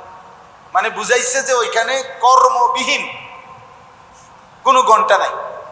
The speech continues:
আমাদের যেমন এখন চোদ্দ গ্রামের কোনো অফিসে এখন এই মুহূর্তে ডিউটি চলতেছে সরকারি, কথার কথা, সবাই তো এখন ছুটি, সকালে শুরু, বিকেলের ভিতরে ভিতরে সব কি হয়ে যায়,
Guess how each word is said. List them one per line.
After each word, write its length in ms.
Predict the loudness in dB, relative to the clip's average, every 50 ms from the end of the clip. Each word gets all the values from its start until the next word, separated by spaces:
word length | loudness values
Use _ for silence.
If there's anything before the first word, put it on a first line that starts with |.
| -20 -20 -20 -18 -18 -18 -18 -18 -20 0
আমাদের 360 | 4 6 6 8 6 6 2 2
যেমন 240 | 0 0 2 2
এখন 320 | 2 2 2 4 4 4 4 4 -2 -6 -8 -10 -12 -14 -16 -18 -18 -20 -20 -20 -20 -12 -6
চোদ্দ 300 | -6 -6 -4 -2 -2 0
গ্রামের 340 | 2 2 2 2 0 -4 -6
কোনো 240 | -6 -6 -4 0
অফিসে 480 | 0 0 -2 -2 -4 -4 -4 -4 -6 -8 -10 -14 -20 -20 -20 -8 -2
এখন 260 | -2 0 0 0 -2
এই 160 | -2 -4 -6 -6
মুহূর্তে 640 | -10 -10 -12 -8 -6 -6 -6 -6 -6 -12 -18 -20 -20 -20 -20 -16 -12
ডিউটি 280 | -10 -8 -8 -6 -6
চলতেছে 520 | -4 -4 -4 -4 -6 -6 -6 -6 -6 -8 -14 -18 -20 -20 -20 -20 -20 -20 -20 -20 -20 -20 -20 -12 -6
সরকারি, 440 | -4 -2 -2 0 -2 -2 -4 -4 -8 -12 -10 -10
কথার 240 | -4 -2 0 -2 0
কথা, 280 | -2 -6 -8 -10 -14 -16 -18 -20 -20 -20 -20 -20 -20 -20 -18 -6
সবাই 260 | 0 2 4 4 4 2 2
তো 100 | 0 0
এখন 180 | 0 0 -2 -4
ছুটি, 300 | -4 -8 -10 -12 -14 -14 -16 -18 -20 -20 -20 -20 -20 -20 -20 -20 -20 -20 -20 -12 0
সকালে 400 | 2 2 4 4 4 4 4 0
শুরু, 300 | 0 -2 -4 -6 -8 -10 -12 -14 -16 -18 -20 -18 -20 -20 -20 -20 -20 -20 -14 -12
বিকেলের 360 | -4 -2 0 0 0 0 -2
ভিতরে 240 | -6 -6 -6 -6 -6
ভিতরে 240 | -6 -8 -8 -6
সব 300 | -4 0 0 -2 -2 -4
কি 120 | -6 -4 -4
হয়ে 160 | -2 -4 -2
যায়, 220 | -2 -2 -4 -4